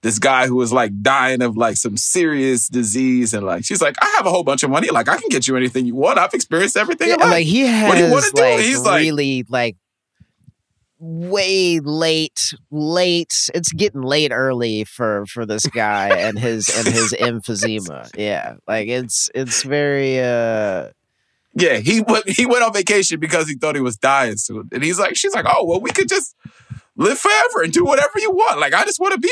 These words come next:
Speaker 1: with you." And she's, it's like,
Speaker 2: Yeah, I,
Speaker 1: "Okay."
Speaker 2: like, it's, uh, it is, she's the connective tissue in what would otherwise be an anthology series. And her thing is just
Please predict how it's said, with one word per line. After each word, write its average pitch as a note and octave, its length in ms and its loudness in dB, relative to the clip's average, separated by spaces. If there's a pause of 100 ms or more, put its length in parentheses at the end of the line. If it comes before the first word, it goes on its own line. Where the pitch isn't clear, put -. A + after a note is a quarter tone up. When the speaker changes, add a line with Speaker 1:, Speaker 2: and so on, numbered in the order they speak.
Speaker 1:
with F#4 160 -2
you." C#3+ 120 -6
And A#2 100 -8
she's, C3+ 260 -10
it's A#2+ 180 -10
like, - 220 -20 (800)
Speaker 2:
Yeah, F#3+ 200 2
I, F3+ 140 2
Speaker 1:
"Okay." - 80 0
Speaker 2:
like, D#3+ 220 0
it's, E3 260 -2
uh, D#3 200 2
it E3 120 0
is, F3+ 460 2
she's G#3+ 440 0
the F#3+ 100 0
connective D#3+ 500 -2
tissue C#3+ 340 -2
in A#2+ 80 -2
what B2 140 -2
would B2 100 -2
otherwise A2+ 480 0
be A2 140 -2
an G#2 80 -2
anthology F#2+ 540 -4
series. G#1 600 -6
And A2 300 -2
her G#2+ 480 0 (260)
thing D3 600 -2
is A#2 760 -2 (580)
just D3 520 0